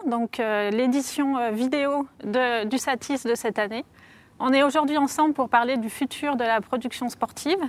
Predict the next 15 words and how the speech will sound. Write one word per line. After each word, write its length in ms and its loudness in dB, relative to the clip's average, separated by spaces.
avec 260 2
un 100 4
beau 160 4
panel. 380 4
Je 60 -4
suis 120 -6
ravie 340 0
d'avoir, 480 0
euh, 160 2
pas 140 2
mal 220 0
de, 300 2
de 160 4
monde, 320 6
euh, 260 4